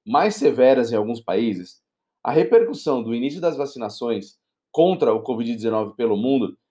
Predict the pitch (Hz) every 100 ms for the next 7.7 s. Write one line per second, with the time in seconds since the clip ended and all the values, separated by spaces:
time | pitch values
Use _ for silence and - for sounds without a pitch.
0 | _ 151 151 190 180 165 143 160 196 208
1 | 147 131 117 117 120 120 117 131 135 -
2 | - - - _ _ _ _ _ - 120
3 | 113 135 143 - - _ _ - 143 156
4 | 180 208 165 143 123 117 - 123 104 -
5 | - _ _ _ _ - 110 143 156 156
6 | 160 160 131 131 - 156 - - - 147
7 | 151 156 156 127 113 101 87